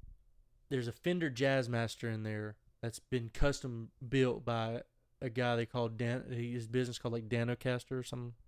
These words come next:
like that. It was this blue guitar, and I picked it up and I was playing it,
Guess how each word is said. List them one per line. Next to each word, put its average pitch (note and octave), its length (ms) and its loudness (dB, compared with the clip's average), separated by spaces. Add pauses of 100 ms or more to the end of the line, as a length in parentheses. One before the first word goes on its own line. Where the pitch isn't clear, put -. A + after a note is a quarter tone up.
like B2 180 -4
that. A#2+ 220 0 (1500)
It B2+ 160 -4
was A2 120 -12
this A2 140 -8
blue C3+ 420 0
guitar, A2 640 -4 (320)
and A2 160 -6
I A2 140 -6
picked G#3 240 0
it D#3 80 -2
up C3+ 200 2
and C3 80 -2
I A#2 60 -2
was A#2 120 -4
playing C3 440 -2
it, A2 120 -2